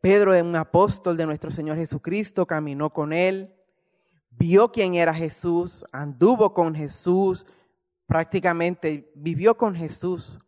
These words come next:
por muchos años, o le conoció personalmente. Y aunque no se escribe mucho, él no escribe mucho, sí se habla de Pedro en el Nuevo Testamento y nos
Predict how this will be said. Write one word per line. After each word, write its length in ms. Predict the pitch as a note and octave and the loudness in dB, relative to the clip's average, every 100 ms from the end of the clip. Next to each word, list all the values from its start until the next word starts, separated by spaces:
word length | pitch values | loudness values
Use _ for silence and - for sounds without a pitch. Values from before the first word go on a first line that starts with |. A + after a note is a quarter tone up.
| _ _ _ | _ _ _
por 140 | D#3 | -10
muchos 420 | D3+ E3 F3 - | -8 -6 -8 -6
años, 320 | F#3+ G3 E3+ - | -6 -6 -4 -2
o 80 | |
le 140 | D#3+ D#3 | -2 0
conoció 560 | D#3+ C#3+ B2 F3+ F#3+ | -2 -2 0 2 2
personalmente. 1160 | F#3+ D#3 D3 - C#3 C#3 D#3 D3+ C3+ A2+ - G#2+ _ _ _ _ _ _ _ _ _ | 0 -6 -6 -8 -6 -6 -6 -8 -10 -12 -20 -20 _ _ _ _ _ _ _ _ _
Y 80 | D3 | -10
aunque 240 | C#3+ C#3 | -8 -8
no 80 | C3 | -8
se 120 | C3 | -6
escribe 360 | E3 E3+ F3+ D#3 | -8 -4 -2 -2
mucho, 580 | D3+ F3 A#3 - F3+ D#3 | -2 -2 -2 -4 -4 -4
él 80 | D#3 | -4
no 80 | |
escribe 380 | D3+ - D#3+ D3 | -8 -8 -8 -6
mucho, 580 | D3 F#3 G#3+ - D#3+ D3+ _ _ _ _ _ | -4 -6 -6 -8 -8 -8 _ _ _ _ _
sí 220 | - B3+ | -4 -2
se 140 | - | 0
habla 260 | F3+ F3 F3+ | 0 0 0
de 160 | F3+ E3+ | -2 -2
Pedro 400 | G3 G#3+ F#3 D#3+ | -4 -2 -2 -2
en 140 | D3+ | -4
el 100 | D3 | -6
Nuevo 260 | D3 D#3 E3+ | -4 -2 -4
Testamento 840 | E3+ D#3+ E3 D3+ F#3+ A3 G#3+ E3 | -6 -8 -8 -6 -4 -6 -6 -6
y 60 | |
nos 220 | D#3 C#3 | -6 -10